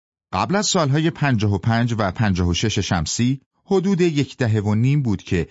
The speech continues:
وجه غالب جامعهٔ ایران حالت ذره‌وارگی، بی‌تفاوتی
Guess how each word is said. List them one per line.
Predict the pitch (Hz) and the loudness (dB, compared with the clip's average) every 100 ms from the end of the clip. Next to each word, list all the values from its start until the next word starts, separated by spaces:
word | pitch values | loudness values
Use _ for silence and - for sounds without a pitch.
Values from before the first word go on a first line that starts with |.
| - - | -10 -4
وجه | 90 135 - 175 | -2 -2 0 -2
غالب | 175 127 117 131 170 | -2 -2 0 0 0
جامعهٔ | 139 135 95 92 110 | 0 0 0 0 -2
ایران | - 82 82 101 117 _ _ | -2 -2 -2 -2 -4 _ _
حالت | 143 117 104 - | -4 -2 -2 -2
ذره‌وارگی، | 104 98 90 85 80 80 78 - 90 120 131 _ - | -2 -2 -2 -2 -2 -2 -2 -4 -4 -4 -6 _ -4
بی‌تفاوتی | 107 90 101 87 87 76 78 - 113 | -4 -2 -4 -4 -4 -4 -6 -4 -4